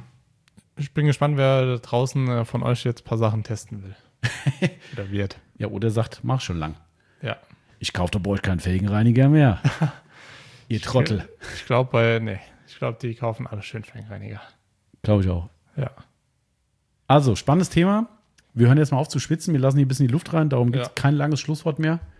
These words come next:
Speaker 1: Und wir gehen jetzt dann gleich schon mal raus, oder?
Speaker 2: Ja, guck mal, wie warm's draußen ist, ja. Aber, ja, das Problem ist jetzt, dass die Sonne natürlich auf dem Waschplatz
Speaker 1: Ah,
Speaker 2: kommt.
Speaker 1: stimmt.
Speaker 2: Das ist, hab ich vorhin nicht bedacht.
Speaker 1: Ja,
Speaker 2: Ähm,
Speaker 1: wenn nicht, ja, dann machen wir's halt nächste Woche.
Speaker 2: Ja.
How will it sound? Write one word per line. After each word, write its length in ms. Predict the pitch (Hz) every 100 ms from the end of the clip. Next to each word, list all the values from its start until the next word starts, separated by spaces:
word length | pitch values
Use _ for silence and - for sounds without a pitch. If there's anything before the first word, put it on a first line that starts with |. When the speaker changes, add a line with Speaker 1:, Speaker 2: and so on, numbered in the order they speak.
| -
Speaker 1:
Und 120 | 131
wir 280 | 156 180 165
gehen 380 | 139 - 156
jetzt 200 | 160 151
dann 120 | 165 156
gleich 180 | 165
schon 100 | 156
mal 80 | 170
raus, 300 | 156 202 240
oder? 240 | 190 190 180
Speaker 2:
Ja, 140 | 175
guck 180 | - 139
mal, 140 | 123
wie 40 | 107
warm's 200 | 110 120
draußen 280 | 107 98 101
ist, 120 | 95
ja. 160 | 110 107
Aber, 300 | 110 101 104 -
ja, 120 | 107
das 140 | 98 -
Problem 240 | 120 113
ist 80 | 107
jetzt, 160 | 117 117
dass 120 | 101
die 60 | 98
Sonne 260 | 113 117
natürlich 240 | 95 92 92
auf 60 |
dem 80 | 90
Waschplatz 280 | 90 113 117
Speaker 1:
Ah, 180 | 113 113
Speaker 2:
kommt. 100 | 117
Speaker 1:
stimmt. 300 | - - 151 -
Speaker 2:
Das 180 | - -
ist, 160 | - -
hab 80 | 98
ich 80 |
vorhin 160 | - 98
nicht 160 | 98 -
bedacht. 320 | 101 95 - _ _ _ -
Speaker 1:
Ja, 100 | 98
Speaker 2:
Ähm, 120 | 120
Speaker 1:
wenn 120 | 117
nicht, 160 | 127 -
ja, 100 | 117
dann 340 | 110 110 104 - _ _ -
machen 220 | 123 113
wir's 160 | 117 -
halt 240 | 117 - _ _ _ -
nächste 240 | 156 -
Woche. 220 | 113 101 - _ _ _ -
Speaker 2:
Ja. 180 | 117